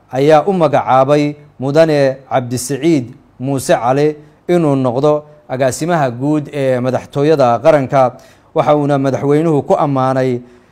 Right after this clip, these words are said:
shaqadii hufnayd ee uu ka soo qabtay taabagelinta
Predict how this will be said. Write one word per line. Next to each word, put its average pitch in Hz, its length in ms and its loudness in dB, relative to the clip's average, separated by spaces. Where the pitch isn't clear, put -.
shaqadii 151 480 0
hufnayd 135 640 -2
ee 139 140 0
uu 139 180 -2
ka 180 140 -2
soo 151 260 2
qabtay 131 520 -4
taabagelinta 135 960 0